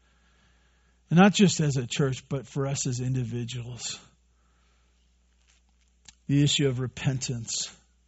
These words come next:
needs to happen now. The issue of service and slaving, you say, you need to think of yourself as that. Not think of yourself as a big shot in his kingdom, but rather a servant and a slave.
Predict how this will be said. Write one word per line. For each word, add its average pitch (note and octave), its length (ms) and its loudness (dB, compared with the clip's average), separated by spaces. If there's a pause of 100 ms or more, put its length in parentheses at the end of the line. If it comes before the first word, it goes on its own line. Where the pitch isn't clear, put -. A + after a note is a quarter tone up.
(160)
needs C3 240 -6
to A#2+ 100 -10
happen A#2 440 -6
now. A2 340 -10 (1500)
The D3 160 8
issue D3 280 4
of B2+ 140 -2
service C3 800 -2
and A#2 120 -6
slaving, C3 840 -2
you A#2 180 -8
say, A#2 420 -8
you C#3+ 140 -4
need D#3 160 0
to C3+ 80 -6
think D3 300 -2
of C3 120 -4
yourself A#2 480 -6
as A2+ 180 -8
that. A2 340 -12 (600)
Not D3+ 220 -2
think F3 180 4
of D3+ 120 2
yourself C#3 440 -2
as B2+ 120 -4
a C3 40 0
big B2 280 -2
shot B2 420 -2
in C#3 80 -10
his B2 140 -6
kingdom, B2 520 -2 (760)
but - 160 -20
rather C#3 320 0
a A2+ 120 -8
servant C#3 520 -4
and A#2 160 -10
a G#2 40 -12
slave. A#2+ 680 -10